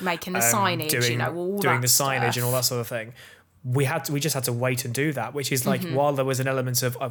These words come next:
Speaker 2: just wanna do it 'cause then it's gonna be done," it was kind of, again, testament to Amy's organisation and dedication to, I mean, as you would be to your own wedding. But, like,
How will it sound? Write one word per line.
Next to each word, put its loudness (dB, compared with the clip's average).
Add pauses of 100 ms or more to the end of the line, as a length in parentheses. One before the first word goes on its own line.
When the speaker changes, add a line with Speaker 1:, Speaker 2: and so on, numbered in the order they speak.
(100)
Speaker 2:
just -6
wanna -6
do 2
it 2
'cause -4
then -2
it's -6
gonna -2
be -2
done," 0 (340)
it -2
was 2
kind -2
of, -4 (440)
again, -2
testament 0
to -2
Amy's 0
organisation -2
and -10
dedication -4
to, -6
I -10
mean, -18
as -4
you -6
would -6
be -12
to -2
your -8
own -10
wedding. -12 (400)
But, 0
like, -6